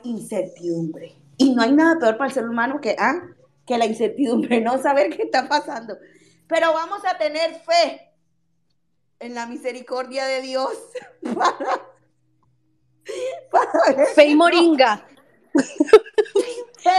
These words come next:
Speaker 1: y
Speaker 2: Fe y
Speaker 1: moringa.
Speaker 2: moringa de ahora en adelante.
Speaker 1: Fe y moringa, señores, porque nada que hacer. El agua de todo, por favor, vayan recomendándolo. Vamos a ir sembrando el palo de Anoni. ¿Cómo es que se llamaba ese que curaba el cáncer?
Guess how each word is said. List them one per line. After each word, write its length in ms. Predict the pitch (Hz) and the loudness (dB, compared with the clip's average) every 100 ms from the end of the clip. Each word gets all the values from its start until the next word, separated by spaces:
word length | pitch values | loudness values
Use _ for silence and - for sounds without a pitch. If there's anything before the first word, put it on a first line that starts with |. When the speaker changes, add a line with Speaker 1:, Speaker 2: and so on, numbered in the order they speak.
| 427 | 4
Speaker 1:
y 20 | - | 6
Speaker 2:
Fe 100 | 370 | 6
y 100 | 285 | 6
Speaker 1:
moringa. 0 | |
Speaker 2:
moringa 520 | 359 392 302 285 262 | 4 2 -2 -2 -2
de 80 | 254 | -2
ahora 220 | 240 254 | -4 -6
en 60 | 269 | -6
adelante. 480 | 247 247 240 302 277 | -8 -8 -10 -4 2
Speaker 1:
Fe 240 | 339 359 | 2 2
y 80 | 349 | 0
moringa, 500 | 339 330 349 349 349 - | -2 -2 -6 -4 -4 -2
señores, 580 | - 277 294 320 - 523 - | -6 -2 0 2 0 -4 -4
porque 560 | 294 294 254 262 240 220 _ _ _ - | -6 -8 -8 -14 -16 -16 _ _ _ -16
nada 280 | 247 277 294 | -10 -10 -8
que 80 | 277 | -10
hacer. 280 | 254 277 277 | -8 -12 -10
El 160 | 269 262 | -10 -6
agua 240 | 311 359 359 | -6 -6 -4
de 120 | 311 311 | -4 -4
todo, 320 | 320 339 330 | -4 -2 -2
por 160 | 302 277 | -6 -8
favor, 380 | 262 277 285 | -6 -6 -6
vayan 400 | 277 247 311 311 | -4 -2 -2 -2
recomendándolo. 1040 | 277 277 294 233 214 247 302 311 311 302 294 _ _ _ _ | -2 -4 -8 -12 -14 -12 -12 -12 -12 -12 -14 _ _ _ _
Vamos 340 | 233 254 294 285 | -6 -6 -8 -6
a 100 | 262 | -6
ir 160 | 285 285 | -6 -10
sembrando 520 | 277 262 262 262 269 | -10 -6 -8 -8 -12
el 120 | 262 | -8
palo 300 | 254 262 277 | -6 -6 -6
de 80 | 262 | -6
Anoni. 760 | 214 226 302 349 339 339 320 - _ - | -6 -6 -8 -6 -6 -8 -10 -16 _ -12
¿Cómo 200 | 294 311 | -10 -10
es 80 | 349 | -10
que 100 | 370 | -6
se 100 | 320 | -2
llamaba 420 | 277 427 311 320 | -2 0 2 4
ese 260 | 311 - 339 | 2 0 -12
que 140 | 359 | -12
curaba 380 | 269 277 247 262 | -10 -8 -6 -8
el 100 | 277 | -12
cáncer? 300 | 254 277 | -14 -14